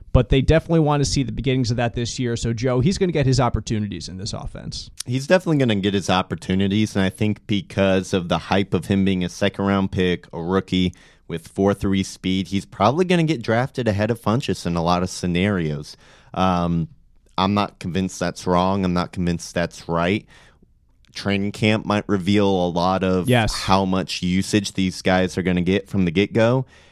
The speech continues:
Speaker 2: and he could start to creep in on Funchess's, uh, targets as we get into the season and he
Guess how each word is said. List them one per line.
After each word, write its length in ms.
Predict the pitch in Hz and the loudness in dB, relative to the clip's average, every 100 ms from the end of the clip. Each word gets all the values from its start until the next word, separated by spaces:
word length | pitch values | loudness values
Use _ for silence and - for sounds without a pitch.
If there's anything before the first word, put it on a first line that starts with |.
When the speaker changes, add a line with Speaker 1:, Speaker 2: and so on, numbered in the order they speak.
| _ | _
Speaker 2:
and 640 | - 110 113 113 113 104 110 - | 0 2 4 2 0 -2 -6 -8
he 560 | - - - - 127 131 | -20 -18 -10 -4 -2 -2
could 920 | - - 151 156 160 160 143 131 - _ _ - | -8 2 4 4 2 0 -4 -14 -18 _ _ -18
start 380 | - 147 147 - | 0 2 2 0
to 80 | |
creep 320 | 143 156 147 156 | 0 2 4 4
in 220 | 156 147 | 4 4
on 120 | 110 | 2
Funchess's, 920 | - 120 123 113 - 117 104 - - | 2 2 2 -2 0 0 0 -8 -6
uh, 260 | 101 98 95 | 0 2 2
targets 480 | - 110 127 95 - | 2 2 2 -2 0
as 160 | 95 95 | -2 0
we 80 | 95 | -2
get 180 | 104 | 0
into 160 | 98 104 | 0 -2
the 100 | 92 | -2
season 520 | - 92 90 98 95 | -2 -2 0 0 0
and 100 | 92 | 0
he 160 | 87 | -2